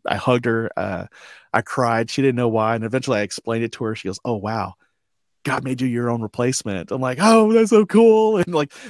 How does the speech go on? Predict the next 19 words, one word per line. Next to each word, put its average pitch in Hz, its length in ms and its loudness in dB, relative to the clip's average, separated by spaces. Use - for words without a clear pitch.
this 180 100 -4
is, 240 60 -12
like, 202 160 -2
in 165 100 -8
two 190 120 -10
thousand 156 260 -4
seven, 139 380 -4
two 143 120 -8
thousand 131 340 -4
eight. 110 240 -6
So 139 100 -10
this 165 120 -4
is 117 140 -10
years 131 240 -4
after 117 220 -6
I 113 40 -6
became 110 300 -10
a 107 40 -14
Christian, 113 500 -6